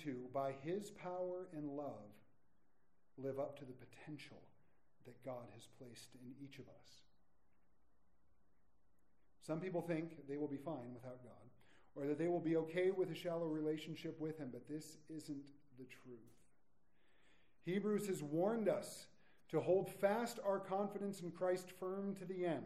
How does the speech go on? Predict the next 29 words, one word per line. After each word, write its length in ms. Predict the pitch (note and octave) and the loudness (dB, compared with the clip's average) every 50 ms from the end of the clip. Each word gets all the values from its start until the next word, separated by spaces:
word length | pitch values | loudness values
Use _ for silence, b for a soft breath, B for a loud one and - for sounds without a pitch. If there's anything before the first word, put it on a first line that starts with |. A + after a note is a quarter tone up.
| G#2 G#2+ | -6 -10
in 120 | A#2 A#2+ | -10 -8
Hebrews 300 | C3 D3+ C#3+ C#3+ C#3 C3+ - | -6 -4 -4 -4 -6 -6 -6
two. 160 | - D#3 C3+ - - - - b b b b b b b b b b b b b b | -4 -4 -4 -4 -8 -14 -20 b b b b b b b b b b b b b b
We 120 | D#3 E3 | 6 8
are 80 | G3+ G3+ | 8 8
told 280 | - F#3 G#3+ A3+ A#3 G#3 | 10 12 12 12 12 12
that 140 | G3+ - | 8 6
God 220 | - F#3 G3+ A3 G#3+ | 8 8 8 8 6
has 120 | G#3 - | 4 2
created 480 | - - F#3 F#3 F#3 G3 B3 B3+ A3+ G3+ | 0 2 6 8 10 10 10 8 8 6
us 140 | F#3+ F#3+ - | 6 6 4
for 140 | - F#3+ | 2 0
good 220 | F3+ D3+ F#3+ G3+ G3+ | 4 6 8 8 8
works 440 | E3+ F3+ A3 B3 A#3+ - - - - | 8 10 10 10 8 6 0 -6 -6
to 100 | - F#3+ | -2 -2
walk 440 | G3 F3 E3+ F3+ G#3 A3 A#3 A3+ A3 | -2 2 4 6 6 6 6 6 4
in 180 | A#3+ C#4 C4+ A#3 | 4 4 4 4
them, 160 | F#3 D3+ C#3 | 2 0 0
in 60 | C#3+ D3+ | -2 -2
Ephesians 480 | D3 - F#3+ G3 G3 E3+ F#3+ G3 E3+ - | -2 -2 -2 -4 -2 -2 -4 -4 -4 -4
two 160 | - G#3+ G#3 | -4 -4 -2
ten. 380 | - G3 A3 B3+ B3+ E3+ B2+ G#2+ G#2 - B B B B B B B B B B - | 0 0 2 2 2 0 -2 -4 -8 -12 B B B B B B B B B B -6
But 140 | A#3 A3+ | -6 -4
what 120 | G#3 B3 C4 | -2 0 0
are 60 | C4+ | 0
we 120 | C4 C4 | 2 2
doing 280 | G#3+ A#3 B3+ D4+ D4+ B3 | 2 4 4 4 4 4
with 160 | D#3 B2+ - | 2 0 -4
it? 100 | - - | -8 -14